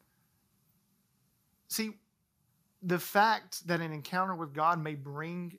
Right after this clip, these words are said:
salvation to some should be enough for us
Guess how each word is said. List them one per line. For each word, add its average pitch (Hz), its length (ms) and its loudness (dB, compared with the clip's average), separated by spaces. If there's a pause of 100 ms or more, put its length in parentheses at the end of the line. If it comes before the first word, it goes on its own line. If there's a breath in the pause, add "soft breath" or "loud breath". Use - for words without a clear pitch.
salvation 156 800 -4
to - 120 -12
some 180 440 -4 (1600)
should 196 380 2
be 196 140 2
enough 160 420 0
for 151 260 -6
us 151 540 0